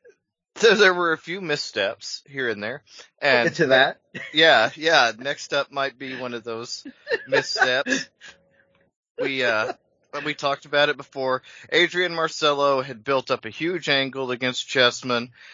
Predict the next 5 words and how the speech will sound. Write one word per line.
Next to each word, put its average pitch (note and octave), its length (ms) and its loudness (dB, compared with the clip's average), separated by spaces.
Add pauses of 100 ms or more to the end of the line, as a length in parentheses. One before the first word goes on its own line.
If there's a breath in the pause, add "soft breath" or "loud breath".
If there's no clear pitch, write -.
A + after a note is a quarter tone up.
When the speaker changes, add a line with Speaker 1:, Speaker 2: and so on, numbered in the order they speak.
(100)
Speaker 1:
and C3 180 -2
then C3+ 180 2
he C#3 200 -2
legitimately C3+ 840 -2
left G#2 720 0